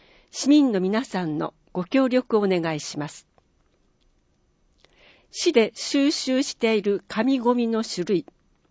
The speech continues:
一、紙パック。二、段ボール。三、新聞紙。四、雑誌、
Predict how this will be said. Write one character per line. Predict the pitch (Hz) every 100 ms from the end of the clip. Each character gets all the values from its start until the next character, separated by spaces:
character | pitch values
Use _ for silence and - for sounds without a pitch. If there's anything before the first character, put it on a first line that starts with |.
| _ _ _ _ _ _ _ _ _ _
一、 | - - - 151 _ _
紙 | - 254 311
パ | -
ッ | 277 - _
ク。 | - - _ _ _ _ _ _ _ _ _ _ -
二、 | 196 226 - - -
段 | 214 247
ボ | 240 233 175
ー |
ル。 | 143 - _ _ _ _ _ _ _
三、 | - - 247 170
新 | - - 262 262
聞 | 233 226 175 -
紙。 | 147 - _ _ _ _ _ _ _ _ _
四、 | 202 233 170 - _
雑 | - 185
誌、 | - - - 226